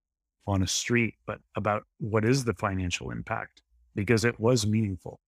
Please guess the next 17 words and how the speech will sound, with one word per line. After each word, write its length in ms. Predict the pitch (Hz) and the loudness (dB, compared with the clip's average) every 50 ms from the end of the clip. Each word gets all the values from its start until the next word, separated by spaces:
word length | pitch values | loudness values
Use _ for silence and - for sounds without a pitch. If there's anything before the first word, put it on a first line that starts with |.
| _ _ _ _ _ _ _ _ _ _ _ _ _ _ _ _ - | _ _ _ _ _ _ _ _ _ _ _ _ _ _ _ _ -2
It 100 | 117 117 | -2 0
was 300 | 117 104 101 98 92 82 | 0 2 2 2 0 0
meaningful. 480 | 95 95 85 85 82 80 - - 143 - _ _ _ _ _ _ _ _ _ _ _ _ - | 0 -2 -2 -2 -2 -6 -10 -16 -20 -20 _ _ _ _ _ _ _ _ _ _ _ _ -2
We 180 | 123 120 131 | 0 2 2
dreaded 680 | 123 101 110 117 120 131 143 117 104 95 92 90 92 92 _ _ _ _ _ _ _ _ _ _ _ _ _ _ _ | 2 2 2 2 4 4 4 2 0 -2 -4 -6 -8 -12 _ _ _ _ _ _ _ _ _ _ _ _ _ _ _
knowing 520 | 117 117 110 110 110 110 104 104 104 98 95 | 0 2 2 4 4 2 2 2 0 0 0
that 180 | 104 104 104 | 0 0 0
winter 320 | 98 107 113 107 - 98 90 | 2 2 2 2 2 0 -4
was 220 | 85 82 - - | -4 -4 -6 -8
coming 420 | - - 120 117 113 - - - - - | -8 -8 -8 -8 -10 -10 -12 -14 -12 -8
in 140 | 101 98 98 | -4 -2 -2
the 80 | 95 | -2
first 400 | - - - 107 98 - - - | -2 -2 0 0 0 0 0 -2
year 120 | 107 98 92 | -2 -2 0
of 80 | 87 | 0
the 80 | 90 87 | -2 -4
pandemic. 460 | - 104 101 101 104 104 101 - - | -4 -6 -8 -6 -6 -8 -8 -10 -12